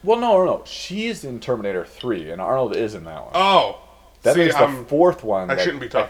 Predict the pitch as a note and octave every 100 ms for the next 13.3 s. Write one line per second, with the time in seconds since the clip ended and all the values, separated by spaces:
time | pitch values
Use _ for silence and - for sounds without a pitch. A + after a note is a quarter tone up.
0 | C#3+ A#2+ G#2+ A2 D3 C#4+ E4 A#3 D#3 A#2
1 | - A#2+ E2+ C#2+ D2+ A2+ D2+ - - -
2 | - B2+ B3 F#4+ - - - A2+ F#2+ F2
3 | F2 F#2 D#2 - G2 - E2 E2+ D2 D2
4 | - E2 - _ - A4+ A#4 B4+ C5+ C4+
5 | - D3 F3 - D3+ - - - - _
6 | - A#2+ D3 C#3+ B2 A2 C3+ B2+ F#2+ F2
7 | F2 - F2 F#2 F#2 F2+ - F2+ F2 D2+
8 | C#2+ E2+ D#2 E2 - D#2+ D#2+ F2+ - E2
9 | D2+ D2 D#2 E2+ E2 F#2+ - G2 - _
10 | C3+ C3 A2+ - _ _ _ _ - F#2+
11 | F#2 F2 E2 D#2+ F2 E2+ G2 F2+ - -
12 | G2 G2+ A2 - F#2 D#2 D2+ D2+ - -
13 | - C#2+